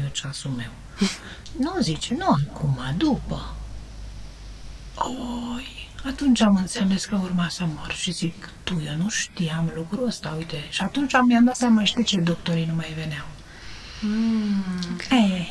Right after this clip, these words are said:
Speaker 1: și cumva seara, înțelegând asta, zic, „Na, refuz să închid ochii. Nu mă culc, am găsit.” Știam,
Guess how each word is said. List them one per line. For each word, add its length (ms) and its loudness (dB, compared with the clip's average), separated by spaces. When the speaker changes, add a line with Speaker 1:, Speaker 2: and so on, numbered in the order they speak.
Speaker 1:
și 180 0
cumva 420 6
seara, 600 4
înțelegând 720 2
asta, 380 0
zic, 200 0
„Na, 80 -2
refuz 380 -2
să 100 -4
închid 340 0
ochii. 320 -10
Nu 280 6
mă 160 8
culc, 500 -6
am 220 4
găsit.” 380 2
Știam, 540 6